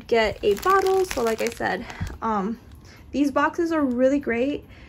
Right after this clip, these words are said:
because you get a variety of bottles. Um, just like with the pacifiers, you never know what bottle your baby's gonna take. So it's always good to get a vari-, a variety. So you get a Nook bottle on this one.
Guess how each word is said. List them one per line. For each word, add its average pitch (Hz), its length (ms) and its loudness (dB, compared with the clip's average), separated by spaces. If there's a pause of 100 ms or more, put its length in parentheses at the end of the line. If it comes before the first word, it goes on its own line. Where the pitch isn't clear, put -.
(200)
because 247 300 -2
you 254 60 0
get 233 140 2
a 247 60 2
variety 233 520 2
of 208 240 -2
bottles. 285 680 0 (420)
Um, 226 460 -2 (220)
just 240 180 -6
like 254 140 0
with 247 120 -6
the 247 60 -6
pacifiers, 277 920 0
you 247 120 -4
never 247 200 -2
know 233 280 -2
what 220 240 -4
bottle 214 240 0
your 202 160 -2
baby's 208 300 -4
gonna 190 200 -6
take. - 560 -12
So - 360 -4
it's 208 160 -4
always 226 300 2
good 160 360 -2 (560)
to 220 120 -6
get 202 260 -4
a 208 60 -2
vari-, 131 540 -6
a 240 120 -4
variety. 202 720 -6
So - 160 -12
you 233 160 -4
get 240 160 -2 (100)
a 226 80 2
Nook 220 440 0
bottle - 320 -6
on 247 160 -6
this 339 220 -4
one. 349 240 -2